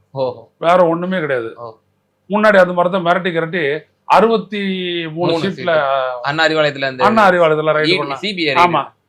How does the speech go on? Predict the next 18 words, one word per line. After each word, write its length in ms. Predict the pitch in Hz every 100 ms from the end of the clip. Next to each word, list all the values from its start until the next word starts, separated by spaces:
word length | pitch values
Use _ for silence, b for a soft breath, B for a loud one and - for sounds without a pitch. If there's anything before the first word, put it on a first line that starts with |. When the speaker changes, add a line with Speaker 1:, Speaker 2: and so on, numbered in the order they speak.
| -
Speaker 2:
ரெண்டாயிரத்தி 500 | 175 190 208 165 147
பதினொன்னுல 480 | 160 160 143 127 131
நாங்க 280 | 160 180 165
வந்துட்டு, 360 | 165 175 160
நாங்க 240 | 160 165 160
ஒரே 160 | 156
ஒரு 160 | 175 170 160
ஸ்லோகனை 260 | 160 147
தான் 140 | 139 131
வச்சோம், 260 | - 120 _ _ _ _ _ _ _ _ _ _
"இலங்கையில் 540 | 139 180 208 196 147 123
நம் 240 | 139 135
இன-, 180 | 156 185
ஈழத்தில் 400 | 165 202 196 175
நம் 180 | 151 143
இனத்தை 340 | 175 175 175
அழித்த 300 | 147 151 139
காங்கிரஸை 720 | 135 165 151 139 - 117 -